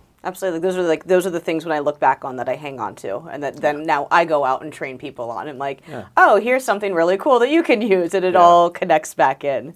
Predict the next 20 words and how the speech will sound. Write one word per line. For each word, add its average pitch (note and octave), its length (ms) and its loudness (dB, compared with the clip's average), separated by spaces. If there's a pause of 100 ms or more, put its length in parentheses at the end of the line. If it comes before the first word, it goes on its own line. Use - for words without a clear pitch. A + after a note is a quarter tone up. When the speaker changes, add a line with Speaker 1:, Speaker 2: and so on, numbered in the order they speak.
Speaker 2:
Yeah, F2+ 360 -10 (100)
Speaker 1:
So, - 220 -10
yeah. - 80 -6
Speaker 2:
absolutely. F3+ 540 -12 (180)
Speaker 1:
Yeah. B3 440 0 (600)
Um, B3 180 8
so D4 140 2
I D#4 140 6
know, D#4 200 2
like, D#4 200 2
to - 80 -6
kind C#4+ 200 0
of C#4 80 0
shwi-, - 360 -4
shwi-, - 460 -8
shift C#4 360 -6
gears A#3 260 -2
a G3 60 0
little D#3 200 0
bit, D#3 320 2